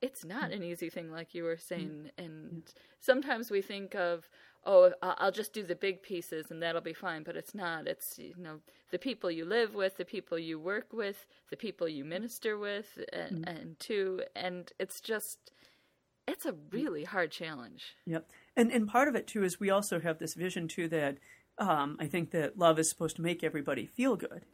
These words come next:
Speaker 2: at times.
Speaker 1: Mm-hmm.
Speaker 2: And it doesn't always. Sometimes love
Speaker 1: Right.
Speaker 2: means that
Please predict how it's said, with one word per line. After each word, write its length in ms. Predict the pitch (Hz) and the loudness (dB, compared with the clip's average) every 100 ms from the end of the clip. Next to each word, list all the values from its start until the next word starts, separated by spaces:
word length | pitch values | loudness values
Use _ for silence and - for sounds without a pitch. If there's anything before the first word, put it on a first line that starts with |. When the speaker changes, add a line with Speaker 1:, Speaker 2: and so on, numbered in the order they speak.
| - | -4
Speaker 2:
at 160 | 185 | -4
times. 260 | - 147 151 | 0 -2 -2
Speaker 1:
Mm-hmm. 100 | 175 - | -6 -2
Speaker 2:
And 80 | 262 | 2
it 60 | 240 | 4
doesn't 320 | 269 320 254 | 4 6 4
always. 240 | 156 185 | 2 0
Sometimes 520 | - 247 269 247 202 190 | 0 0 2 2 0 2
love 260 | 185 185 | 4 4
Speaker 1:
Right. 80 | 185 | 2
Speaker 2:
means 340 | 180 175 175 - - - - | -2 0 -2 -6 -16 -16 0
that 380 | 190 180 170 | 4 6 4